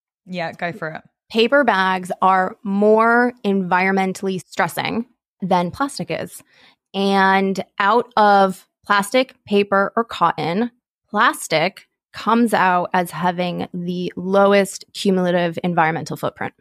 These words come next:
Speaker 1: No. Stop it. Are you joking? There's gotta be a massive but.
Speaker 2: Massive, massive B U T in there. This came out of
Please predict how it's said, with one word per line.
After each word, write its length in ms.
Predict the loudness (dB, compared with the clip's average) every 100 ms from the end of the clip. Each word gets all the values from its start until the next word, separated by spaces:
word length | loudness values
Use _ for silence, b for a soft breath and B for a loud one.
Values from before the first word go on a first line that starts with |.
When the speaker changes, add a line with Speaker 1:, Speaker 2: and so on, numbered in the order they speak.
| _ _ _
Speaker 1:
No. 920 | -10 -2 0 2 2 -2 -4 -8 -14 -20 _ _ _
Stop 480 | -6 0 0 0 -2
it. 260 | 0 -2 -6 _ _ _ _ _
Are 60 | -4
you 240 | -2 -2
joking? 500 | -2 0 0 -2 -12 -4
There's 220 | -2 0
gotta 200 | 2 0
be 120 | 0
a 60 | -4
massive 420 | -6 -8 -12 -10
but. 340 | -10 -10 -16 _ -6
Speaker 2:
Massive, 880 | 0 2 4 4 2 0 0 0 2
massive 680 | 2 0 -2 -2 -2 -4 -6
B 80 | -4 -4
U 320 | -4 -4 -6
T 340 | -6 -6 -4
in 200 | -6 -6 -6
there. 200 | -6 -8 B B B B
This 380 | -4 -2 -2 -4
came 240 | -4 0
out 140 | 2
of 240 | 2 -2